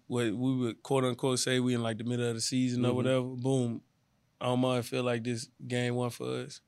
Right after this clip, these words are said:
Speaker 1: Like, the mindset as far as, like, all the numbers, everything they talk about in the meeting, stuff like that, that, for us, that happened last year, mindset. So, like, we coming out of training camp right now.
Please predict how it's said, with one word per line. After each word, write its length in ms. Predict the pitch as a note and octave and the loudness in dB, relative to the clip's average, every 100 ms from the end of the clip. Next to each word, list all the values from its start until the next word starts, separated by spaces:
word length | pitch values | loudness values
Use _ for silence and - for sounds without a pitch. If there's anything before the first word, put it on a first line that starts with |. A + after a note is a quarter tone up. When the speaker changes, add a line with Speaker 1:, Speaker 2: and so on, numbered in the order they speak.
| - | 0
Speaker 1:
Like, 180 | C3 | 2
the 60 | A#2+ | 2
mindset 420 | A#2+ C3+ B2+ C#3+ | 2 4 4 2
as 80 | A#2+ | 0
far 200 | C3+ C3+ | 4 4
as, 60 | C3 | 6
like, 300 | C3 B2 - - - - - - | 4 4 0 -12 -18 -20 -20 0
all 180 | C3 C3+ | 4 6
the 60 | B2 | 6
numbers, 520 | B2+ C#3+ C#3 C#3 C3 | 4 4 6 4 4
everything 560 | C3 C3 B2+ C3+ C3+ B2+ | 2 2 2 2 4 2
they 100 | B2+ | 2
talk 240 | C#3 C#3 | 2 2
about 260 | C3+ C3 B2+ | 4 4 4
in 40 | |
the 60 | B2+ | 2
meeting, 240 | C#3 C3+ | 2 0
stuff 180 | B2+ C#3+ | 0 4
like 160 | C#3 C3 | 4 6
that, 240 | C#3 B2 | 4 4
that, 240 | B2+ C3 - _ _ - | 4 4 2 _ _ -8
for 180 | - C3 | 0 4
us, 360 | D#3+ F#3+ F3+ - _ _ | 6 6 4 -4 _ _
that 140 | C3 B2+ | -2 2
happened 440 | C3 B2+ B2+ A#2 | 2 0 -4 -6
last 460 | A#2 C3 B2+ A#2+ A#2 | 0 2 4 2 0
year, 460 | B2+ C3 B2 A2+ - | 0 2 2 -2 -6
mindset. 640 | A#2+ B2+ B2 A#2+ - A#2 - | -2 0 2 0 -2 -4 -8
So, 280 | - B2+ B2 | -4 -2 0
like, 360 | B2 A#2+ A2+ - _ - _ _ | 2 2 0 -4 _ -20 _ _
we 80 | C3 | 0
coming 300 | - D3 C3+ | 4 4 4
out 100 | B2 | 2
of 60 | A2+ | 0
training 320 | - C3+ B2 | 0 0 0
camp 260 | B2+ A2+ | -2 -4
right 260 | A2+ B2 A#2+ | 0 2 2
now. 360 | A#2+ A#2 A#2 | -2 -4 -8